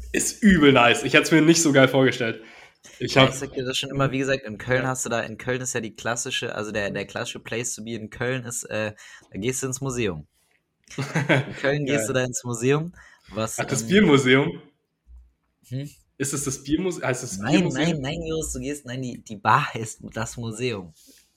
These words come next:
Speaker 1: Ja, ja, ich weiß, aber es gibt auch eine Bar, da waren Chris und ich davor, die heißt Biermuseum.
Speaker 2: Nee,
Speaker 1: Das ist aber
Speaker 2: das
Speaker 1: nicht
Speaker 2: ist
Speaker 1: das,
Speaker 2: ja
Speaker 1: oder? Ja.
Speaker 2: Nee, das ist, da-, das Museum ist eine,
Speaker 1: Ja, okay,
Speaker 2: ähm,
Speaker 1: ja.
Speaker 2: ist eine, ist eine, ja, ich würd, ich
Speaker 1: Mhm.
Speaker 2: weiß nicht, ob ich's als Bar oder Club bezeichnen würde, in,
Speaker 1: Mhm.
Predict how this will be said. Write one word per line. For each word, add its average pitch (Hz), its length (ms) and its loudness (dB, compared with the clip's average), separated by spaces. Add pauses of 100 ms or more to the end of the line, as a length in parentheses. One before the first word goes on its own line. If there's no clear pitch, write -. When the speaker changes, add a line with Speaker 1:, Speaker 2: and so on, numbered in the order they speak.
(140)
Speaker 1:
Ja, 143 160 8
ja, 165 120 12
ich 165 120 4
weiß, 156 140 4
aber 151 80 2
es 135 100 -2
gibt 196 140 -2
auch 175 80 0
eine 156 120 2
Bar, 147 320 4
da 135 140 -2
waren 139 140 0
Chris 156 200 -6
und 131 140 -10
ich 160 120 -8
davor, 135 320 0
die 127 120 0
heißt 123 180 -6
Biermuseum. 113 640 -2 (380)
Speaker 2:
Nee, 95 240 -12
Speaker 1:
Das 120 80 -4
ist 127 80 0
aber 123 140 4
Speaker 2:
das 131 80 4
Speaker 1:
nicht 143 180 -2
Speaker 2:
ist 131 80 2
Speaker 1:
das, 131 100 -4
Speaker 2:
ja 117 60 -8
Speaker 1:
oder? 120 340 -8
Ja. 120 180 -12
Speaker 2:
Nee, 107 420 -8
das 123 200 -6
ist, - 220 -12
da-, 110 80 -4
das 117 340 -2
Museum 135 580 -2
ist 139 200 -6
eine, 123 280 -4
Speaker 1:
Ja, 131 100 -2
okay, 117 200 -6
Speaker 2:
ähm, 107 80 -10
Speaker 1:
ja. - 60 -16
Speaker 2:
ist - 220 -8
eine, 110 260 -6
ist - 220 -14
eine, 104 220 -10 (300)
ja, 87 220 -8
ich - 180 -12
würd, 98 160 -14
ich 139 100 -12
Speaker 1:
Mhm. 139 40 -10
Speaker 2:
weiß 98 200 -6
nicht, 123 120 -8
ob 85 80 -14
ich's 98 160 -12
als 92 180 -12
Bar 101 220 -6
oder 117 180 -2
Club - 220 -12
bezeichnen 135 540 -10
würde, 131 300 -4
in, - 260 -8
Speaker 1:
Mhm. - 40 -6